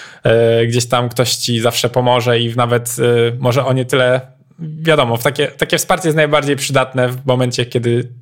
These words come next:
coś się wali, tak? I kiedy projekt może nie idzie do końca najlepiej, albo klient jest może, e, nie do końca jednomyślny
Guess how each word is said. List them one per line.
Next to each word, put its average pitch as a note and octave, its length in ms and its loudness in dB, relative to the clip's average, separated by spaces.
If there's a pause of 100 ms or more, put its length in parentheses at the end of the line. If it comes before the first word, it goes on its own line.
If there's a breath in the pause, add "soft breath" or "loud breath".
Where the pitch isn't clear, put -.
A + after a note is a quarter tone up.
coś - 160 0
się - 180 2
wali, B2+ 360 2
tak? C#3+ 260 0
I B2+ 80 -6
kiedy A#2+ 220 0
projekt B2 280 0
może A#2+ 200 0
nie B2 140 -2
idzie A#2+ 120 0
do A2+ 100 0
końca A#2 300 -4
najlepiej, B2+ 440 2
albo A#2 280 0
klient A#2 340 -2
jest A#2 220 -2
może, A#2 320 0 (520 loud breath)
e, B2 340 4
nie C3+ 100 2
do C3+ 100 2
końca B2+ 600 0
jednomyślny B2 880 0